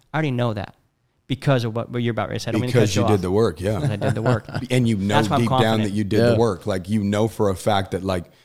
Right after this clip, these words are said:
Speaker 2: okay, there's not many fathers like me.
Speaker 1: Yep.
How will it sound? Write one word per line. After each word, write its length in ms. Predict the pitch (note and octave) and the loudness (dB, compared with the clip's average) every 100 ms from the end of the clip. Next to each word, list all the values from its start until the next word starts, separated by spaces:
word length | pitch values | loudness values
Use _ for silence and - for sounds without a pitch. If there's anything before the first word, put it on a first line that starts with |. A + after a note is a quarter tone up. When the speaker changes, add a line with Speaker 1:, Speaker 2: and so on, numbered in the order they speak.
| _ _ | _ _
Speaker 2:
okay, 240 | - G2+ D#2 _ | -2 -2 -2 _
there's 200 | G#2+ G2+ | -4 -2
not 240 | G2+ G#2+ G2 | 0 0 0
many 260 | G#2 G#2 F#2 | -2 -2 -6
fathers 720 | - G2 F#2 F#2 E2+ E2+ - | -4 -2 -2 -4 -8 -10 -10
like 280 | F2+ E2 - | -10 -10 -10
me. 340 | F#2 E2+ - - | -10 -10 -16 -12
Speaker 1:
Yep. 180 | C#3+ | -12